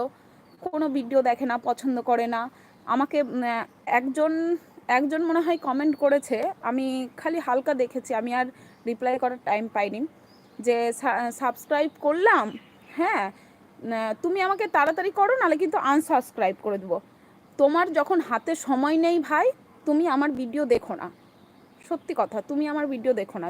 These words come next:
যদি স-, আমার ভিডিও ভালো লাগে একমাত্র, তবেই আমার ভিডিও দেখবে। কারণ আমি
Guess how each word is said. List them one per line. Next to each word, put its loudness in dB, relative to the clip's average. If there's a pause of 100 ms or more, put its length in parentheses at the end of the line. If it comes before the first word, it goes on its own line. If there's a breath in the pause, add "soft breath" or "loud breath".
(100)
যদি 2
স-, -12 (180)
আমার 0
ভিডিও -2
ভালো 0
লাগে 2 (420 loud breath)
একমাত্র, -2 (180)
তবেই 0
আমার 2
ভিডিও -4
দেখবে। -6 (1080)
কারণ 4 (140)
আমি 4